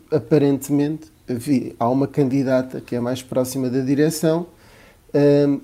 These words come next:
e que não ficou em primeiro lugar, creio que ficou em segundo. O que é curioso, novamente, é que,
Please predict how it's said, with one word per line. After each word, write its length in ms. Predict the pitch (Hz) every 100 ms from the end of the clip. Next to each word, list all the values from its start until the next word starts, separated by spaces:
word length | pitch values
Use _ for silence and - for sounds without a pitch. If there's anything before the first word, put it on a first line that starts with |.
| 185
e 80 |
que 120 | - 151
não 120 | 151
ficou 260 | 165 151
em 60 | 143
primeiro 240 | 143 143
lugar, 300 | 139 131 117
creio 240 | - - 110
que 60 |
ficou 260 | - 131 139
em 80 | 123
segundo. 380 | - - 107 101 _ _ - - - - _ _
O 120 | 214
que 180 | 196 196
é 60 | 165
curioso, 500 | - 151 147 139 131
novamente, 600 | 143 147 151 151 160 156 - _
é 120 | 151 151
que, 440 | 151 170 123 -